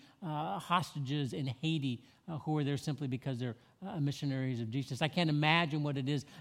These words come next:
uh, to live as the persecuted church in China and South, or North Korea and so many other places. I can't imagine that.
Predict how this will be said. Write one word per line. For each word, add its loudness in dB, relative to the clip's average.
uh, 0
to 0
live 4
as 0
the 0
persecuted -2
church -4
in 0
China 2
and -2
South, -2
or -4
North -4
Korea -2
and -2
so -2
many 0
other -2
places. -6
I -20
can't -4
imagine -4
that. -8